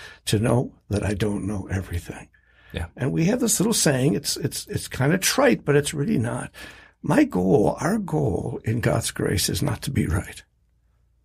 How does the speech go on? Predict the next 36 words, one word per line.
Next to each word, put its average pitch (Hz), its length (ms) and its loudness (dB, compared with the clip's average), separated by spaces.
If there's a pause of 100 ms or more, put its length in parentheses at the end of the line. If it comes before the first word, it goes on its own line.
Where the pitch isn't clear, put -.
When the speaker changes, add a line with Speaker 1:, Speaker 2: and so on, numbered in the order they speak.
(520)
Speaker 1:
Our 151 220 4
goal - 400 -2
is 95 120 0
to - 120 2
do 98 140 2
the 95 120 2
right 82 220 -2
thing. - 300 -6 (1500)
And 98 240 -4
that 120 200 -2
takes - 280 0
humility. 139 460 2 (100)
Speaker 2:
It's - 120 -12
tricky - 280 -10
business. 85 480 -6
You 110 140 0
know, 107 180 6
a 98 60 2
few, 123 480 -2
I 107 100 -2
think 151 140 4
it 175 40 6
was 117 100 4
a 101 40 2
few 156 180 4
weeks 117 240 2
ago, 90 360 0
uh, 104 180 -2
maybe 110 320 0
as 92 120 -2
recently 101 300 -2
as 90 120 -2
one 104 100 2
week 101 200 -2
ago, 87 160 0
Bree 107 640 2